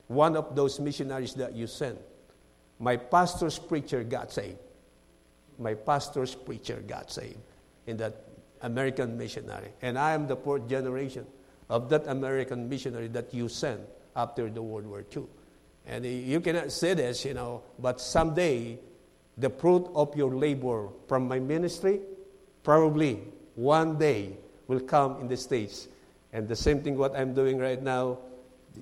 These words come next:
they will be, we will be thankful, you know. If we cannot do it,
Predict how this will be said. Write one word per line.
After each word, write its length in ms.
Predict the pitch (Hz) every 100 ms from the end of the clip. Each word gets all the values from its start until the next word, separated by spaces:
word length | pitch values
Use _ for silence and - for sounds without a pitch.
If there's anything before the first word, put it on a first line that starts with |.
| 135 117
they 180 | 127 143
will 200 | 139 135
be, 280 | 123 120 113 -
we 180 | 139 170
will 160 | 165 143
be 180 | 127 127
thankful, 640 | - 139 110 - 110 107 - -
you 80 |
know. 260 | 117 113 113 - - _ _
If 180 | 131 170
we 220 | 160 202
cannot 300 | 208 196 170
do 180 | 139 196
it, 180 | 208